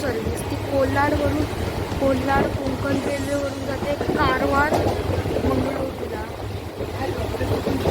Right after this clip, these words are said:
वास्को, वास्को, वास्को, म्हणजे वास्को द गामा काय?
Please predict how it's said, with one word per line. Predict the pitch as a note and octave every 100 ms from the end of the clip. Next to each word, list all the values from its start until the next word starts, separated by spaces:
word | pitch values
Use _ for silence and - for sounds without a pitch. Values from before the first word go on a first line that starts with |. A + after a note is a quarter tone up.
| - - - - - - - - - C2
वास्को, | B3+ - - - D4 B3+
वास्को, | A#3 A3+ - - C#4 A#3+
वास्को, | A#3 - C#4+
म्हणजे | C#4+ C#4 B3+
वास्को | A3+ - D4+
द | - A#3+
गामा | G#3 A3
काय? | - -